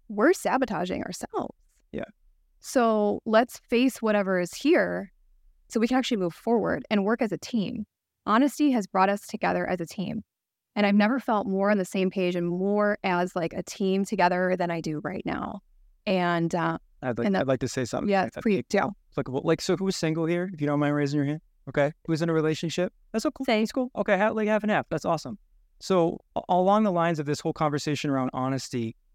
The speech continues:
Speaker 2: I think there's two things, which is you need to set aside unsexy time.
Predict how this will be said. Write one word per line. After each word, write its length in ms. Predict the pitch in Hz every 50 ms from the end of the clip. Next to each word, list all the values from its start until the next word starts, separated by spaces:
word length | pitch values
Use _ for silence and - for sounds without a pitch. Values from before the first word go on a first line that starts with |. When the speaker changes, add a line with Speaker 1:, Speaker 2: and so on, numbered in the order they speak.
| _ _ _ _
Speaker 2:
I 100 | 151 143
think 220 | - 170 156 143 -
there's 200 | 147 131 - -
two 280 | - - - 175 170 160
things, 420 | - 165 147 135 123 120 113 131
which 220 | 123 139 135 -
is 360 | - - 147 147 135 123 123 - _ _ _ _ _ -
you 180 | 151 151 151
need 520 | 147 143 147 151 156 160 170 180 190 185 - _ -
to 220 | - - 175 151
set 340 | 135 - - 160 151 151 - -
aside 680 | 156 - - - 143 139 131 131 135 139 147 156 156 - - _ _ 160
unsexy 920 | 147 147 151 151 151 151 156 156 - - - - - - - - - -
time. 360 | - - - - - 233 -